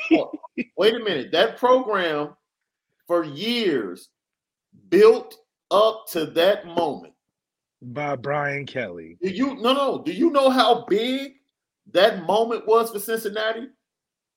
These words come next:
Speaker 1: Oh, for sure.
Speaker 2: That was
Speaker 1: Huge.
Speaker 2: like, they lose that game, they fade away for, like, the next three, four years. Nobody's
Speaker 1: Yeah, they
Speaker 2: respecting
Speaker 1: don't,
Speaker 2: them.
Speaker 1: yeah, nobody care about what they talking
Speaker 2: That
Speaker 1: about.
Speaker 2: was a program-defining game. That was huge
Speaker 1: Okay.
Speaker 2: pressure coming into that game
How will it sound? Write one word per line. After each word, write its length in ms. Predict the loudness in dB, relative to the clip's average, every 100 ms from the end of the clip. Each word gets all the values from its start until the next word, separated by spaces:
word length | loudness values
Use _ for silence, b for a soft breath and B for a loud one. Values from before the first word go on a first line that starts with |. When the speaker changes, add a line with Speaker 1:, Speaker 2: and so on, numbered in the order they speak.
| -4
Speaker 1:
Oh, 160 | -2 -2
for 140 | -4
sure. 440 | -4 -6 -6 -10 -18 _ _
Speaker 2:
That 180 | 2 6
was 120 | 4
Speaker 1:
Huge. 60 | 4
Speaker 2:
like, 200 | 0 2 2
they 120 | 4
lose 340 | 4 2 2
that 260 | 4 4 4
game, 500 | 0 2 2 -2 -10 _ _ _ _ -2
they 200 | -2 0
fade 360 | 0 2 4
away 340 | 2 0 0 -2
for, 120 | -4
like, 240 | -4 -4
the 80 | -6
next 340 | -4 -4 -6 -8
three, 200 | -10 -8
four 260 | -6 -4
years. 380 | -4 -6 -8 -10
Nobody's 420 | -8 -2 -2 -2 -4
Speaker 1:
Yeah, 160 | -4
they 160 | -2 0
Speaker 2:
respecting 260 | 0 -2 -4
Speaker 1:
don't, 100 | -4
Speaker 2:
them. 220 | -6 -12
Speaker 1:
yeah, 80 | -10
nobody 420 | -8 -4 -2 -4
care 260 | -6 -6 -6
about 200 | -6 -8
what 120 | -10
they 120 | -12
talking 340 | -12 -12 -10 0
Speaker 2:
That 140 | 2
Speaker 1:
about. 60 | 2
Speaker 2:
was 120 | -2
a 140 | -4 -6 -4
program-defining 1200 | 2 2 2 -2 -2 0 -2 -2 -4 -4 -8 -8
game. 280 | -8 -8 -12 _ _ _ _ _ _ _ _ _ _ 0
That 160 | 0
was 120 | 0 -2
huge 240 | -2 0
Speaker 1:
Okay. 160 | -2 0
Speaker 2:
pressure 320 | 0 -2 -8 -6
coming 180 | -8
into 160 | -8 -6
that 200 | -6 -6
game 220 | -8 -12